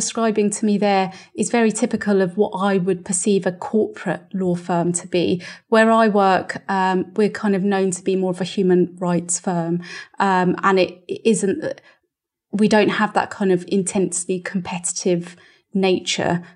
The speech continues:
um, in terms of, you know, there's a lot of collaboration, there's a lot of teamwork. Uh, we're, we're all really good friends and, you know, have a laugh. And so that,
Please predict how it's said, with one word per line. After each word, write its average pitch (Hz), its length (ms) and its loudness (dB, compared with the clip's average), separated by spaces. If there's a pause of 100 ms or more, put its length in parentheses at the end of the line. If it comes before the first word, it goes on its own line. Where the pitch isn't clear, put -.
(100)
um, 185 300 4
in 202 120 4
terms 196 320 4
of, 208 80 2 (360)
you 226 120 0
know, 208 120 4
there's 208 200 2
a 220 40 2
lot 220 240 4
of 185 140 -4
collaboration, 190 720 0
there's 190 180 0
a 202 40 2 (100)
lot - 100 -2
of 175 100 -12
teamwork. 185 640 0 (360)
Uh, 185 360 2
we're, 202 340 2 (140)
we're 214 240 2
all 220 160 0
really 196 300 2
good 196 180 -2
friends 185 540 0
and, 185 320 0 (240)
you 220 100 0
know, 175 160 4 (140)
have 208 200 0
a 208 40 2
laugh. 190 480 2
And 202 180 0
so 214 140 2
that, 214 240 2